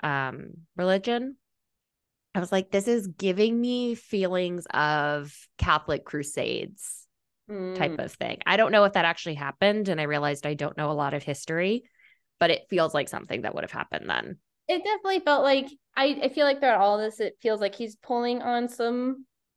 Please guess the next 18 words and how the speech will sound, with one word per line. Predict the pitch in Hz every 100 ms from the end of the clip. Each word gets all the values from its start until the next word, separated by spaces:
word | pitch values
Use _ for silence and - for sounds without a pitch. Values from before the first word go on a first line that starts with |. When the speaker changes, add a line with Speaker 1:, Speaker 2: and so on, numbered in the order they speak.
| -
Speaker 2:
things | 311 294
that, | 277 247 -
you | 269
know, | 269 233
we've | 226
seen | 233 226
in, | 220
like, | 214 214
Christianity. | 233 233 220 214 214 214 220
And | 214
like | 214 196 196
you |
mentioned | 220 214 202
last | 175 175 185
time, | 175 185
he's | 175 175
Mormon, | - 180 208 339 370 339
right? | 233 240